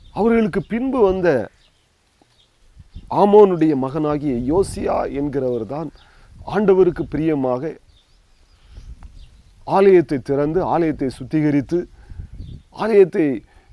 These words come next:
ஆ, எடுப்பித்து, அதில் என்னென்ன வேலைகள் இருக்கிறதோ எல்லாவற்றையும் செய்வதற்கான ரூபாய்களை கொடுத்து அவைகளை அவர் அங்கே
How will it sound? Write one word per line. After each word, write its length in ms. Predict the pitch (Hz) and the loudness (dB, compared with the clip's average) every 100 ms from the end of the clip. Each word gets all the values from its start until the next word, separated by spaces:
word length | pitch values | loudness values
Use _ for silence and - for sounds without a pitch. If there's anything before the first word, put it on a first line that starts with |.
| _ | _
ஆ, 100 | 123 113 113 117 | -10 -6 -4 -2
எடுப்பித்து, 540 | 143 175 160 190 - 208 - | 0 0 -2 -8 -4 -4 -4
அதில் 300 | 120 143 151 139 | -4 -2 0 0
என்னென்ன 260 | 143 226 208 | -2 -4 -4
வேலைகள் 420 | 143 170 170 156 | 0 0 2 0
இருக்கிறதோ 400 | 151 139 156 170 | -2 -4 -4 -2
எல்லாவற்றையும் 640 | 151 131 147 185 160 175 127 | 0 0 0 -2 -2 -4 -4
செய்வதற்கான 680 | 147 160 160 151 139 143 143 131 104 - - _ _ _ _ - | -2 -2 -2 -4 -4 -4 -2 -4 -6 -14 -20 _ _ _ _ -10
ரூபாய்களை 520 | 139 160 180 170 151 | -4 0 2 2 0
கொடுத்து 380 | - 139 147 190 | -2 -6 -6 -4
அவைகளை 420 | 170 143 147 147 143 | -2 0 0 0 0
அவர் 300 | 123 131 127 | 2 0 0
அங்கே 240 | 127 131 | 0 -2